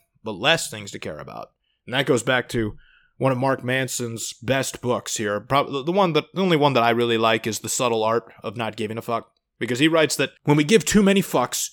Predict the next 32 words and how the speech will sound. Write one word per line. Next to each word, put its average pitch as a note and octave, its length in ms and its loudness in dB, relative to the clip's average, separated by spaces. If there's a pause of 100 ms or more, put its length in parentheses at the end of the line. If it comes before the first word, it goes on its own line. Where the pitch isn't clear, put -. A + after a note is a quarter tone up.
(120)
when B2+ 140 -2
we C3 140 0
choose G3+ 360 2
to B2 320 2 (280)
give E3+ 140 8
a F3 80 4
fuck - 360 0
about D3 240 2
everything, B2+ 540 -2 (140)
well, B2+ 100 0
then F#3+ 160 6
we F3+ 100 6
feel F3 340 4
as B2+ 120 2
though C#3+ 280 4 (240)
we're D3 220 4 (220)
perpetually D#3 720 2
entitled B2 560 0 (240)
to C3+ 100 -2
feel E3 240 4
comfortable C#3 600 2
and B2+ 80 -2
happy C3+ 380 2
at A#2 60 2
all A2 160 -2
times, A2 360 -8
and G#2 80 -12
that's C3+ 220 -2
when A#2+ 160 -6
life A#2 260 0
fucks - 500 -2
us. - 280 -8